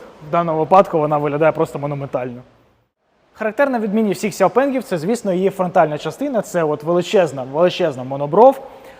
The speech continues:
Але це не ходові огні. Ходові огні саме тут знаходяться. І вони тут не матричні. Це леди, у всіх комплектаціях вони стають абсолютно однакові фари. Якість і освітлення у них дійсно хороша, але, е,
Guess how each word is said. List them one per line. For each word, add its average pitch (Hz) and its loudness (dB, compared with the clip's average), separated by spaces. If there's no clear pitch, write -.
Але 208 8
це 247 2
не 226 6
ходові 226 2
огні. 139 0
Ходові 170 -2
огні 214 2
саме 196 2
тут 208 4
знаходяться. 135 -8
І 233 -2
вони 294 2
тут 349 -6
не 196 2
матричні. 147 -2
Це 170 -2
леди, 262 4
у 208 4
всіх 196 -4
комплектаціях 196 2
вони 180 -2
стають 175 -2
абсолютно 175 -2
однакові 151 0
фари. 277 2
Якість 202 4
і 196 -16
освітлення 170 -2
у 147 -4
них 147 -6
дійсно 170 -4
хороша, 370 -2
але, 233 2
е, 147 -4